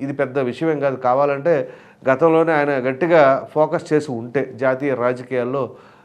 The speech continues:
నెంబర్ వన్ పొజిషన్కి వెళ్ళి ఉండేవాళ్ళేమో. అది అపారమైన రాజకీయ అనుభవం ఉన్న వాళ్ళకి బాగా తెలుస్తుంది. అయితే ఆయన రాష్ట్రానికే కన్ఫైన్ అయ్యి రాష్ట్ర రాజకీయాల్లోనే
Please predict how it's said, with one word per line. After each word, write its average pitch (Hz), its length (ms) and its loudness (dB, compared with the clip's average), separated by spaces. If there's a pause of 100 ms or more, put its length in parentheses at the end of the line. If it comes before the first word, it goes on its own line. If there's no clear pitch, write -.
నెంబర్ 127 200 0
వన్ 147 200 2
పొజిషన్కి 135 380 -4
వెళ్ళి 120 260 0
ఉండేవాళ్ళేమో. 131 960 2 (840)
అది 127 360 -2 (480)
అపారమైన 151 400 4
రాజకీయ 135 560 0 (160)
అనుభవం 127 280 0
ఉన్న 123 140 0
వాళ్ళకి 120 240 -2
బాగా 110 240 0
తెలుస్తుంది. 110 520 -10 (260)
అయితే 110 440 -2 (340)
ఆయన 185 320 8
రాష్ట్రానికే 185 920 4
కన్ఫైన్ 151 480 0
అయ్యి 127 260 0
రాష్ట్ర 147 300 -2
రాజకీయాల్లోనే 135 880 -2